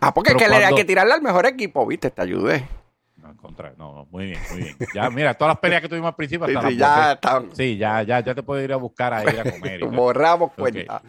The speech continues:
Speaker 2: sí,
Speaker 1: Ah,
Speaker 2: borramos,
Speaker 1: porque claro, hay
Speaker 2: borramos.
Speaker 1: que atacar a, al equipo mejor, al de Corozal, pues ese
Speaker 2: Sí,
Speaker 1: es el
Speaker 2: pero,
Speaker 1: que, el que
Speaker 2: oye,
Speaker 1: todo el mundo le tira.
Speaker 2: entonces dicen, no, porque pueden haber
Speaker 1: Espérate,
Speaker 2: sanciones
Speaker 1: ¿tú le
Speaker 2: cuando la
Speaker 1: ganabas,
Speaker 2: fanaticada
Speaker 1: Corozal le ganaba al equipo de Trabanco, al de Ponce?
Speaker 2: En ocasiones sí, en ocasiones no, pero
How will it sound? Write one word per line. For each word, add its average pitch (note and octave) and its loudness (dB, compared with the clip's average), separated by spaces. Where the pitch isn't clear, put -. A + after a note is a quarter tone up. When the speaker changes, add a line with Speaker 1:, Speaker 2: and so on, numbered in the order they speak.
Speaker 2:
sí, B2 -2
Speaker 1:
Ah, - -12
Speaker 2:
borramos, F#2 0
Speaker 1:
porque G#2+ -2
claro, D3 2
hay G#3+ 0
Speaker 2:
borramos. - -12
Speaker 1:
que D3 -2
atacar A3 2
a, E3+ 4
al D3 -4
equipo A#3+ 0
mejor, F#3+ 4
al C3+ 2
de C3 -6
Corozal, C#3 2
pues B2+ -6
ese F3 2
Speaker 2:
Sí, D#3+ 6
Speaker 1:
es A3 6
el G#3+ -2
Speaker 2:
pero, B3 6
Speaker 1:
que, G3 2
el - 4
que - 4
Speaker 2:
oye, - 2
Speaker 1:
todo C#4 4
el D#3 2
mundo D#3 2
le C#3+ 0
tira. G#2 -2
Speaker 2:
entonces A3+ 0
dicen, G#3 -2
no, A#3 0
porque C#3+ -10
pueden D3 -4
haber G#3+ -2
Speaker 1:
Espérate, G3 2
Speaker 2:
sanciones B3 4
Speaker 1:
¿tú G3 4
le A#3+ 6
Speaker 2:
cuando B3 4
la B3 6
Speaker 1:
ganabas, B3+ 6
Speaker 2:
fanaticada E3+ 4
Speaker 1:
Corozal F#3+ 2
le B3 2
ganaba A#3 4
al A#3 2
equipo A3+ -2
de A3+ 2
Trabanco, A3+ 2
al C3 -2
de D#3+ 0
Ponce? F3 -2
Speaker 2:
En A2 -8
ocasiones G#2+ -10
sí, B2 -18
en E3+ -16
ocasiones C#3 -12
no, G#3+ -4
pero B2+ 0